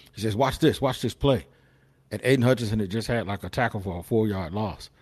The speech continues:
And the guy goes, "Hall of Famer. They should have picked him." <laughs> Right? And I started laughing, and I'm thinking, like,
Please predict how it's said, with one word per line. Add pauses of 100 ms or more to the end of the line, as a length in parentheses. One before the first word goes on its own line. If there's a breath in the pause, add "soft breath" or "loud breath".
(420 soft breath)
And
the
guy
goes,
"Hall
of
Famer. (760)
They
should
have
picked
him." (300)
<laughs>
Right? (460 loud breath)
And
I
started
laughing,
and
I'm
thinking,
like,